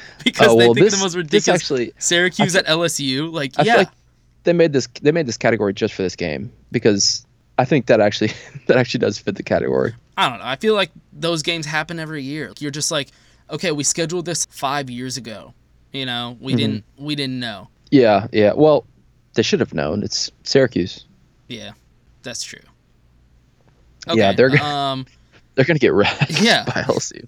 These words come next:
Speaker 1: Yeah, I know, but it's just like, of course they are. Why is that even a f-, fucking category? Just,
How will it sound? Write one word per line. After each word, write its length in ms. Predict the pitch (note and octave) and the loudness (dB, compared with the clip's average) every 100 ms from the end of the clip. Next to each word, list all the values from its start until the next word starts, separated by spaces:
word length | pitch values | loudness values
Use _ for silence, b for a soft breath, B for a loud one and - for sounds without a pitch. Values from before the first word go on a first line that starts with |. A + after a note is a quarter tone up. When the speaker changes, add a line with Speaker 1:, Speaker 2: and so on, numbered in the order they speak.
| - | -6
Speaker 1:
Yeah, 300 | F3 A3+ - | 0 0 0
I 140 | C3 F#3 | 0 2
know, 260 | D4+ A#2+ B2 | 2 2 0
but 200 | A3 - B B | -2 -2 B B
it's 140 | G#3+ C#4+ | -6 -4
just 120 | C4+ | -4
like, 140 | C4+ | -4
of 120 | A3+ | -8
course 320 | - D4+ E4+ - | -6 -4 -2 -2
they 120 | D3 | -2
are. 120 | A2 | 0
Why 140 | C#3+ G3+ | 0 0
is 100 | G#3+ | 0
that 140 | A3 | -4
even 160 | A3 G#3 | -4 -6
a 40 | |
f-, 140 | - _ _ _ - | -10 _ _ _ -20
fucking 320 | - G#3+ G3 | -10 -8 -8
category? 580 | F3+ F#3+ A3+ C3 G#2+ G#2+ | -8 -6 -6 -8 -14 -14
Just, 240 | B2+ C#3 | -12 -14